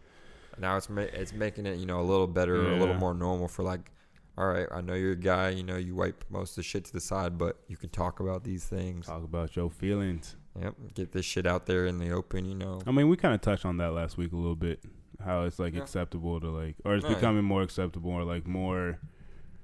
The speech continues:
Speaker 1: The more
Speaker 2: accept-,
Speaker 1: normal
Speaker 2: and
Speaker 1: to
Speaker 2: acce-, like, acceptable, ha-, like, having to use that term is kinda, like, yikes. But, I mean, it's true. Like, I mean, just amongst, like, guys, we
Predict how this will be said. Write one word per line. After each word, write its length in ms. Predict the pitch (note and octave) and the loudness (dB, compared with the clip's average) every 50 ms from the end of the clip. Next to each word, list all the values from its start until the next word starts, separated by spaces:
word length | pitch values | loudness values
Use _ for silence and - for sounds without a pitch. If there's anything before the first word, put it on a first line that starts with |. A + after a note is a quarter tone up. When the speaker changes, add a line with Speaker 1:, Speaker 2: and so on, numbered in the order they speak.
| - - - - - - - | -16 -16 -18 -20 -14 -6 -2
Speaker 1:
The 120 | F#2+ G2 | 0 0
more 220 | G2 G#2 G2+ G#2 | 2 2 2 2
Speaker 2:
accept-, 220 | G2+ G2+ - A#2+ - A3 G#3+ G3+ | 4 6 6 10 12 12 12 12
Speaker 1:
normal 20 | D#3 | 10
Speaker 2:
and 120 | C#3+ C#3 C#3 | 8 8 8
Speaker 1:
to 60 | C#3 - - C#3 | 6 6 6 6
Speaker 2:
acce-, 160 | C3 C3 C3 | 6 8 8
like, 240 | B2+ A#2+ A2+ - - - - | 8 6 4 2 -2 -2 -2
acceptable, 600 | A#2+ - - E3+ F3+ F3 E3 C#3+ C3 C#3 C3+ B2+ | -2 2 4 4 6 6 4 4 6 6 8 8
ha-, 80 | C3 | 8
like, 180 | B2 A#2+ A2+ G2+ | 6 6 4 4
having 220 | B2+ D3 C#3+ C3+ | 4 4 4 4
to 60 | A2+ | 4
use 220 | G#2+ A2 A#2 A2 F#2 | 4 6 4 4 4
that 200 | G#2+ G2 F#2+ - - | 4 2 2 2 0
term 260 | G2 F#2 F2+ F2+ F2+ | 0 0 0 0 -2
is 80 | E2+ | -4
kinda, 240 | - - F#2+ F2 F2 | -4 -2 -2 -2 -2
like, 380 | E2+ E2 E2 D#2+ D#2+ - - - - - - - - | -2 -2 -2 -4 -4 -8 -10 -14 -18 -18 -16 -12 -8
yikes. 420 | D#2 D#2+ D#2+ D#2+ D#2+ D2+ - - - - | -6 -4 -4 -4 -6 -6 -10 -12 -10 -6
But, 300 | E2+ F2 E2+ E2+ E2 - | -4 -2 -2 -2 -4 -6
I 60 | - F#2+ | -4 0
mean, 180 | G#2 G#2+ G#2 | 2 2 2
it's 120 | G2+ G2 - | 2 0 -2
true. 260 | - - A#2+ A2+ G2+ | -2 0 0 2 2
Like, 320 | F#2+ F#2 F#2 F2+ E2 - - | 2 0 -2 -2 -4 -6 -2
I 60 | A2 B2 | 0 4
mean, 180 | B2 B2 A#2 | 4 4 6
just 200 | G#2 D3+ D#3 - | 6 4 6 6
amongst, 360 | C#3+ A#2+ A#2 A#2 A#2+ A#2 - | 6 6 8 6 4 4 2
like, 260 | A2 G2 F2+ D#2+ D#2 D#2+ | 0 0 0 -2 -4 -4
guys, 480 | F#2 F#2 G2 G#2+ G#2+ G2+ F#2+ E2+ D2 | -2 2 2 4 4 4 2 2 2
we 260 | F#2 G2+ G#2+ G#2+ G2+ | 2 2 2 2 2